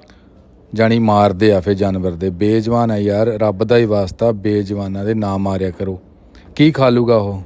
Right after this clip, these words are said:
ਕਿੰਨਾ ਖਾ ਲੂਗਾ? ਹਾਂ ਠੀਕ ਹੈ, ਨੁਕਸਾਨ ਕਰਦਾ ਭਾਈ, ਉਹਨੂੰ ਥੋੜ੍ਹਾ ਗਾਂਹ ਤੋਰ ਦਿਓ।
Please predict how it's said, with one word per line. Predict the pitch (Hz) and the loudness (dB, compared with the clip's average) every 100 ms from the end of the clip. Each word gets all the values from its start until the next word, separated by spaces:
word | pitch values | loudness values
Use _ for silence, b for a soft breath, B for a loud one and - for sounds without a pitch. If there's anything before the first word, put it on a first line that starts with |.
| - - | -10 -2
ਕਿੰਨਾ | 139 135 131 | 2 4 2
ਖਾ | 113 110 | 2 2
ਲੂਗਾ? | 110 110 98 - - _ _ - 139 | 2 -2 -8 -16 -20 _ _ -2 0
ਹਾਂ | 143 | 2
ਠੀਕ | 117 131 131 | 0 0 2
ਹੈ, | 135 113 - 110 - | 0 -2 -16 -16 -8
ਨੁਕਸਾਨ | 120 113 - 113 120 | -6 -6 -2 -2 0
ਕਰਦਾ | 117 104 110 117 | 0 0 0 0
ਭਾਈ, | 117 110 | 0 -2
ਉਹਨੂੰ | 117 120 | -2 -4
ਥੋੜ੍ਹਾ | 110 120 | -4 -2
ਗਾਂਹ | 117 107 120 | -2 -4 -4
ਤੋਰ | 117 104 87 | -4 -6 -6
ਦਿਓ। | 92 | -12